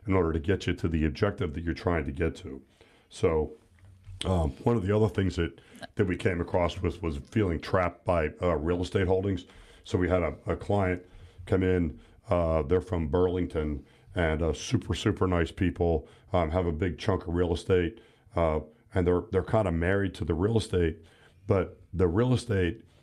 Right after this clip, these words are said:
the building sits on a huge piece of property, and, uh, the remaining property has value, uh, but they never thought about taking the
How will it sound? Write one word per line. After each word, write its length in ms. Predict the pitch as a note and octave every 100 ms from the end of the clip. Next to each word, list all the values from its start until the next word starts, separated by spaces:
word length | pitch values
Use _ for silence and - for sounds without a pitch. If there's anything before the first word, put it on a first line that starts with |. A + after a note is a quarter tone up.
| _
the 100 | F#2+
building 460 | D2+ G#2+ A#2 A2+ F2
sits 340 | - F#2 -
on 120 | G2 D#2+
a 40 |
huge 340 | D2 G2+ F#2+
piece 220 | - G2 F2
of 60 |
property, 680 | - G#2 G#2+ F2+ D2 D2+ C2+ - - - -
and, 540 | F#2 E2+ E2 E2 D#2+ - _ _ _ -
uh, 320 | F2+ E2 E2 D2+ - _ _
the 160 | G2 F#2+
remaining 540 | E2 F#2+ G2+ D3+ F2+
property 720 | - G#2+ A2+ A2+ F#2+ D#2 D#2+ -
has 300 | G2 F#2 D2+
value, 720 | D2+ G2 A2+ F2+ D#2+ D#2 C#2+ - - _ _ F#2
uh, 240 | E2+ F2 - _ _
but 140 | A2 G2
they 120 | G2
never 340 | F#2 A2+ A#2 F#2+
thought 420 | - A2 G#2+ F#2+
about 360 | F2 E2+ -
taking 460 | - G2+ G2 F#2 D#2
the 200 | E2